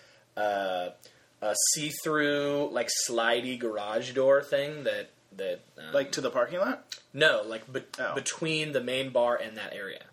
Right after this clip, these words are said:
Speaker 2: Oh, interesting.
Speaker 1: So, like, they'll have things sometimes in there where they close it off for, like, a private party or, or what have you.
Speaker 2: Mm-hmm.
Speaker 1: But in talking to the owner, he was saying, you know, during football season, if there is a football season,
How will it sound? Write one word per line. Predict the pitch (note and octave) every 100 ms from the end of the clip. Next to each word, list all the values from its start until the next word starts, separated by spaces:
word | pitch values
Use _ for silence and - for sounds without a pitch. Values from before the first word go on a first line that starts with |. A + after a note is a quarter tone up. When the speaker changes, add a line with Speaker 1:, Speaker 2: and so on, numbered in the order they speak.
| -
Speaker 2:
Oh, | F#2 -
interesting. | D3+ C3+ - D#3+
Speaker 1:
So, |
like, | C#3+ C3 C3
they'll | D3+ D#3+ E3+
have | F3 D#3+ D#3 C#3+ - - -
things | D3 D3+ C#3 -
sometimes | B2+ C#3 B2 B2
in | A#2+
there | A2+
where | A2+ A2+
they | A2+
close | - - A#2+ A#2
it | A2+
off | G#2+ A#2 -
for, |
like, | G#2+ G2
a |
private | - G2+ G2 -
party | F#2+ G2 F#2+ F#2+ F2+
or, | C#2 D#2 D2 - -
or | -
what | - -
have | - -
you. | A#2+
Speaker 2:
Mm-hmm. | A2+ A2+ - - -
Speaker 1:
But | D3+ -
in | D3+
talking | F3 G#3
to | G3+
the | D#3+
owner, | D3+ E3+ B2+
he | C3
was | A#2+ -
saying, | B2
you | B2+
know, | B2+ A#2 A#2 - - -
during | D#3 D3+
football | A#3+ - G3+
season, | - D3+ C#3 C#3+ C#3
if | -
there | G#2
is | G#2
a | G2
football | F#2 F#2+
season, | G#2+ A#2